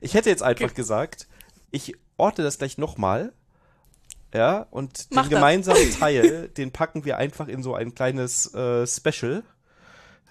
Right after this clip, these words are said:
Speaker 2: Mach
Speaker 1: Ähm,
Speaker 2: das, mach das.
Speaker 1: und, äh, du fängst einfach mal an mit deiner Woche.
Speaker 2: Okay, und zwar, ich habe, äh, Design-Patterns, äh, gelernt, äh, nicht im Sinne von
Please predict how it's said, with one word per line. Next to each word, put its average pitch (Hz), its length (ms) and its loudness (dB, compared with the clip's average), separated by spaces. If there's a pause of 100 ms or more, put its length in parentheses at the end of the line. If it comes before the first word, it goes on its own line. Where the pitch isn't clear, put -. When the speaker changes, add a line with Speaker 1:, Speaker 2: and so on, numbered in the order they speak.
(100)
Speaker 2:
Mach 127 320 2
Speaker 1:
Ähm, 127 80 -2
Speaker 2:
das, 135 200 -2
mach 214 180 -6
das. - 220 -10
Speaker 1:
und, 135 520 -2
äh, 123 280 2
du 131 120 -4
fängst 175 240 -2
einfach 143 220 -2
mal 139 120 -2
an 156 120 -4
mit 127 160 -6
deiner 98 260 0
Woche. 95 260 -8 (460)
Speaker 2:
Okay, 240 440 2
und 269 220 4
zwar, 214 260 4
ich - 160 2
habe, 247 560 8
äh, 220 120 6
Design-Patterns, 240 880 4
äh, 226 360 4
gelernt, 226 580 2
äh, 226 200 6
nicht 247 180 -2
im 240 80 -2
Sinne 247 220 2
von 226 440 2